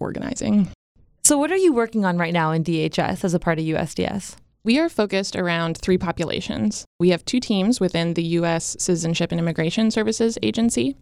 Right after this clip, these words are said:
Speaker 1: One that is focused on the immigration side of the house. We're helping to improve immigration benefits processing. We've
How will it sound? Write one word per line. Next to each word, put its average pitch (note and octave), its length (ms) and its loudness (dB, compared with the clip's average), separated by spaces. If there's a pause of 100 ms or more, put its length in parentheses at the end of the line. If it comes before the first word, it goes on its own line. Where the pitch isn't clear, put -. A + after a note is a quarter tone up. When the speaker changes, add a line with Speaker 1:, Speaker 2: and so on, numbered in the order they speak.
(140)
Speaker 1:
One F#3 360 4
that G3+ 100 0
is F#3 120 0
focused F3+ 680 -4
on E3+ 180 2
the E3+ 140 0
immigration F3+ 440 0
side A#3 160 0
of A3 40 0
the A3 80 0
house. A3+ 460 -2
We're F3 260 0 (120)
helping F3+ 320 0
to F#3 120 -2
improve E3+ 360 -2
immigration E3+ 600 0
benefits E3 440 -2
processing. B3+ 720 2 (420)
We've F3+ 320 4